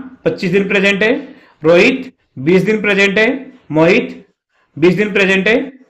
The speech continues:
और कौन कितना absent है यहाँ पे आप देख सकते हो, ये ज़ीरो absent है। कौन है ये? सुमित, ये देखिए एक भी absent नहीं है। उसके नीचे वाला employee अमित manager, ये भी देखिए एक भी दिन absent नहीं है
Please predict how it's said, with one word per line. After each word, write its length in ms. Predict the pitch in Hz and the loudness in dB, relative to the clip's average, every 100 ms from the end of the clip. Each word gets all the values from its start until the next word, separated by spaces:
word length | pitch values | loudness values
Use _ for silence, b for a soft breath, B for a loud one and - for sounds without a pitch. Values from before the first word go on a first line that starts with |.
| b - | b -4
और 140 | 160 | -4
कौन 220 | 202 214 | -2 -2
कितना 220 | 190 185 | -2 -2
absent 340 | 196 - 190 185 | -2 0 -2 0
है 120 | 254 | 0
यहाँ 260 | 277 160 165 | 0 0 0
पे 100 | 185 | 0
आप 100 | 170 | 0
देख 160 | 165 175 | 0 -2
सकते 280 | 156 131 | -4 -4
हो, 120 | 202 269 B B - | -6 -6 B B -6
ये 140 | 180 | -4
ज़ीरो 240 | 175 185 214 | -2 0 0
absent 320 | 214 151 135 | 0 -2 -2
है। 60 | 131 | -2
कौन 200 | 170 175 | -2 0
है 120 | 208 | -2
ये? 260 | 294 - - _ _ _ | -2 -6 -18 _ _ _
सुमित, 440 | - 180 247 262 - | -2 0 0 -2 -6
ये 80 | 175 | -4
देखिए 240 | 165 - | -2 -4
एक 200 | 175 185 | -4 -2
भी 60 | 170 | -2
absent 260 | 190 185 170 | 0 2 2
नहीं 160 | 160 | 0
है। 180 | 196 294 - - b b | -2 -6 -10 -20 b b
उसके 200 | 156 156 | -10 -6
नीचे 200 | 202 185 | -4 -2
वाला 160 | 202 202 | 0 0
employee 400 | 196 170 165 240 262 - _ _ _ _ _ - | 0 0 0 0 -6 -16 _ _ _ _ _ -4
अमित 420 | 156 233 254 - | 0 0 -2 -8
manager, 500 | 156 156 165 185 233 - - | -4 0 0 0 -4 -6 -4
ये 80 | 160 | -2
भी 60 | |
देखिए 260 | 165 180 208 | 0 -2 -6
एक 200 | 170 175 | -4 -4
भी 60 | 175 | -2
दिन 100 | 175 | -4
absent 280 | 165 165 | -2 -2
नहीं 180 | 160 156 | 0 -2
है 120 | 202 | -4